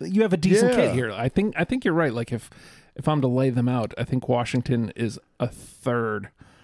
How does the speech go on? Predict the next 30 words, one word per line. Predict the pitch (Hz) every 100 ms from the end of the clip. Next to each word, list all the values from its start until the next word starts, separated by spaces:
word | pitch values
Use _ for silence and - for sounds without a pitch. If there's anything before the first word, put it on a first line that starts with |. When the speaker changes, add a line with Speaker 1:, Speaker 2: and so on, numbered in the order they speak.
| _ - - -
Speaker 2:
A |
hundred | 156 202 240
percent. | 156 131 123 113
I, | 208 285
I | 269 -
li-, | 262
I | 185
like | 214 185 135
them. | - 98 87 95 -
I | 127
do. | 110 110 101 92 90
Um, | 131 127 117 117 _
I, | 123 156 190 190 180 131 - - - - - - - - _ _ _ _
it's | 127 123 -
not | 123 123 120 -
in | 117 113
the |
league | 101 104 104 95
with | 92
Chicago | - 90 - 98 92
and | 90 87
Orlando, | 85 85 85 82 78
Speaker 1:
Right. | 95 92 98
Speaker 2:
though. | 80 - - - - - - - _ -
I | 131
think | 131 156 185 208
if | 170
we're | 170
going | 143 147 135 113
favorites, | 95 - 117 113 113 127 135 - - -